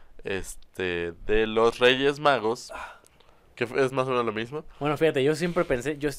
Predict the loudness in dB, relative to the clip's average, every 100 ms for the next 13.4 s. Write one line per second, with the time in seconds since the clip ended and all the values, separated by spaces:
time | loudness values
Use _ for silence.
0 | -2 -2 -2 -4 -4 -4 -4 -4 -2 -2
1 | 0 -2 0 0 0 0 0 -2 -6 -4
2 | 0 0 0 -4 0 2 2 2 0 0
3 | 0 -2 -2 -2 0 -2 -4 -10 -18 -16
4 | -16 -16 -20 -18 -6 -2 2 0 0 -6
5 | -4 -4 -4 -4 -4 -4 -6 -12 -16 -16
6 | -16 -18 -16 -14 -14 0 4 4 4 -2
7 | -2 -6 -8 -12 -16 -14 -12 -12 -12 -14
8 | -20 _ -20 _ -4 0 0 0 -2 -2
9 | -6 _ 2 2 4 2 0 2 4 6
10 | 4 2 -6 _ _ _ _ -6 -2 -2
11 | -2 -8 2 4 6 4 2 0 -2 -10
12 | -8 -8 2 6 8 8 6 4 0 2
13 | 2 0 -4